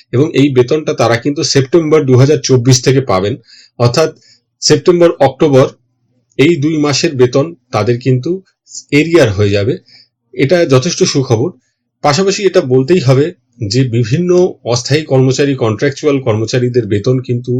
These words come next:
সরকারি বিভিন্ন দপ্তরে বেড়েছে, কিন্তু শিক্ষাক্ষেত্রে জড়িত বিভিন্ন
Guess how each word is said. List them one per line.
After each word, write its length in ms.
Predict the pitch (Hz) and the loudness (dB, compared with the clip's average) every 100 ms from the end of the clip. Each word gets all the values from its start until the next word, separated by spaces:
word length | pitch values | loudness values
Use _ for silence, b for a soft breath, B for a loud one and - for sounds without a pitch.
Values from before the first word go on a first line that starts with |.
| 135 b b - | -6 b b -10
সরকারি 400 | - 120 123 147 | -2 -2 -2 -4
বিভিন্ন 320 | 127 113 147 147 | -2 -2 -2 0
দপ্তরে 480 | 110 113 - 139 143 | 0 -2 0 -2 -2
বেড়েছে, 520 | 139 107 131 160 - 107 - B B _ - | -2 0 0 0 -2 -4 -6 B B _ -4
কিন্তু 200 | 156 180 | -2 0
শিক্ষাক্ষেত্রে 680 | - 170 - 190 190 185 175 | -2 -4 -4 0 0 0 0
জড়িত 300 | 135 135 139 | 0 0 -2
বিভিন্ন 420 | 139 123 160 185 | -2 0 0 0